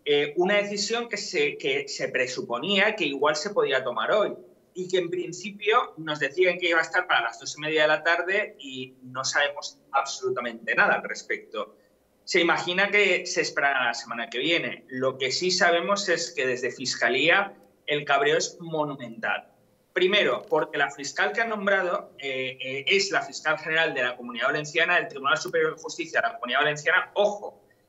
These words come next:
fiscal especialista en menores. Precisamente no es una fiscal que tenga fama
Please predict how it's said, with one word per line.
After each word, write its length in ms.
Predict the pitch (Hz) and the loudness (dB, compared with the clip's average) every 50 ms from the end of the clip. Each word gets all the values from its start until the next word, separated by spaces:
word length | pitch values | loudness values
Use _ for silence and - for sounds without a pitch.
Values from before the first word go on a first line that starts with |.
| _ _ | _ _
fiscal 560 | - - 196 185 180 - - - 202 202 208 | -6 -2 0 0 0 0 0 2 2 2 4
especialista 720 | 214 208 - - 196 190 - 180 156 175 190 - - - 202 | 2 0 -2 -4 -6 -4 -4 -4 -4 -4 -6 -6 -4 -4 -2
en 140 | 208 196 | -2 -2
menores. 640 | 196 196 202 214 208 160 - - - - - - - _ _ _ _ _ _ - _ _ _ _ _ _ _ _ | -4 -2 0 0 0 0 0 -4 -8 -14 -14 -16 -18 _ _ _ _ _ _ -20 _ _ _ _ _ _ _ _
Precisamente 880 | _ 180 180 170 175 180 226 240 - 240 226 226 233 233 240 240 - 254 | _ 2 2 2 2 0 -4 -4 0 0 0 0 -2 -4 -6 -2 -2 -2
no 80 | 247 240 226 214 | -2 0 -6 -6
es 180 | 208 - - | -8 -8 -2
una 120 | 202 190 180 | -2 -2 2
fiscal 480 | - 185 175 180 180 175 175 170 170 - | 2 2 0 0 0 0 0 0 0 -2
que 80 | 170 170 | -6 -6
tenga 320 | 170 165 165 - 156 147 | -6 -6 -2 -2 -2 -2
fama 500 | 151 - 175 156 151 147 143 131 120 - | 0 0 2 2 2 2 0 -4 -6 -6